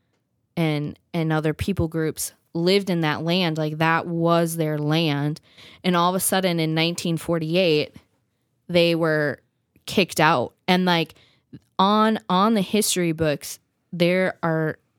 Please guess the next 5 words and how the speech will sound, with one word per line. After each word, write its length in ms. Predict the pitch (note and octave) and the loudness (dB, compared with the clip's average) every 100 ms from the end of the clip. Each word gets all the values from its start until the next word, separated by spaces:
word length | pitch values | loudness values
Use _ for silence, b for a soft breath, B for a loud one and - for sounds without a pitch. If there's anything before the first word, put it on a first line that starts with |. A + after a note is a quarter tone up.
| - | -20
great 480 | D#3+ E3+ E3+ F#3 - | -12 -6 -2 -2 -2
atrocities 760 | F3 - D#3 D#3+ - D3+ D3+ - | -2 -2 -2 -2 -4 -4 -4 -2
<laughs> 80 | |
committed 560 | E3+ E3 F3 - F3+ D#3+ | 0 2 0 0 0 0
by, 440 | D#3+ D3 D3 D3 | -2 -2 -2 -4